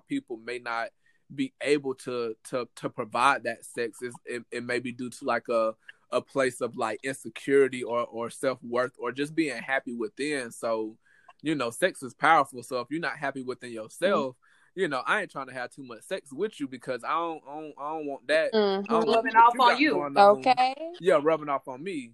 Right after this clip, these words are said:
Speaker 1: Yeah, so it's like, you know, I'll be here while you work through your thing, but at the same time, you know, there should be some sort of compromise. Like, okay, well, you know, can I try to have sex with you? Can I talk about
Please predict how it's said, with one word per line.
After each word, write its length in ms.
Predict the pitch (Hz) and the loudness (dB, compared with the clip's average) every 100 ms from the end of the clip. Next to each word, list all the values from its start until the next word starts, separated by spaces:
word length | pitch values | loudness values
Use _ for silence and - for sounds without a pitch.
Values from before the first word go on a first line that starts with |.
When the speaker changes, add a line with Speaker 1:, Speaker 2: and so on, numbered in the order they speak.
| 143 | _
Speaker 1:
Yeah, 340 | 143 190 139 120 | -4 -2 -2 -4
so 180 | - 139 | -6 -6
it's 140 | 151 | -6
like, 200 | 139 117 | -6 -6
you 100 | 165 | -6
know, 160 | 196 151 | -6 -4
I'll 220 | 151 208 | -2 -2
be 200 | 214 202 | -4 -12
here 220 | 190 190 175 _ | -12 -10 -10 _
while 240 | 139 147 | -10 -8
you 140 | 147 147 | -6 -6
work 200 | 147 - | -8 -10
through 120 | 135 | -10
your 160 | 117 | -10
thing, 580 | 113 196 220 170 143 131 _ _ _ _ | -8 -8 -8 -8 -12 _ _ _ _ _
but 160 | 147 139 | -4 -2
at 140 | 139 | -2
the 60 | 127 | -6
same 360 | - 135 123 120 | -10 -8 -8 -10
time, 440 | 190 190 170 139 | -6 -2 -2 -4
you 120 | 151 | -6
know, 380 | 147 123 120 120 - _ _ _ | -6 -4 -6 -10 -16 _ _ _
there 380 | 143 156 147 139 | -2 0 0 -4
should 440 | - - 151 135 | -12 -2 0 0
be 440 | 131 135 131 120 120 _ _ _ _ _ | -4 -4 -4 -8 -14 _ _ _ _ _
some 340 | - 170 156 | -6 -4 -4
sort 240 | - 143 | -4 -6
of 120 | 120 - | -6 -8
compromise. 800 | 170 165 139 123 117 110 110 | -2 -2 -4 -6 -6 -6 -10
Like, 240 | 117 113 110 | -12 -12 -6
okay, 320 | 135 135 131 | -6 -4 -6
well, 480 | 117 117 113 107 104 113 _ - _ | -4 -4 -2 -4 -6 -20 _ -20 _
you 140 | 147 165 | -2 0
know, 280 | 135 123 117 _ | 2 -2 -4 _
can 180 | 180 151 | -4 -2
I 100 | 131 | -2
try 260 | - 180 | 2 2
to 80 | 185 | 2
have 300 | 202 120 120 | 0 -8 -8
sex 300 | - 120 - | -10 -10 -10
with 200 | 120 - | -16 -8
you? 140 | 120 | -8
Can 180 | - 147 | -6 0
I 100 | 127 | 0
talk 280 | - 147 - | 2 0 0
about 360 | 123 123 117 | 0 -2 -2